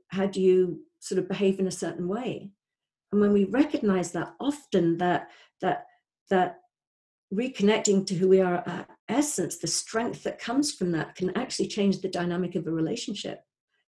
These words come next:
That can happen. They used to say that narcissists can never change, and I always say anybody can change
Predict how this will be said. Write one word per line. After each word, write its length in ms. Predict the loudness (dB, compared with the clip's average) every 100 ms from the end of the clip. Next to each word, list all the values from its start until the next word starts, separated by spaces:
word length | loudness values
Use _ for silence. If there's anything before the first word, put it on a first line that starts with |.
| _ _
That 220 | 0 0
can 240 | -2 0 2
happen. 500 | -2 -6 -10 -12 -14 _ _ _ _ _
They 80 | 4
used 260 | 6 2
to 60 | 2
say 260 | 0 6 6
that 160 | 4
narcissists 560 | 2 0 0 -2 -2 -2
can 120 | -2
never 200 | -2 -4
change, 420 | -6 -2 -2 -2
and 80 | 0
I 100 | 2
always 180 | 2 0 -4 -2
say 280 | 0 0 -2 -20 _
anybody 400 | 4 4 6 6
can 180 | 6 0
change 600 | -4 -2 0 0 -2 -6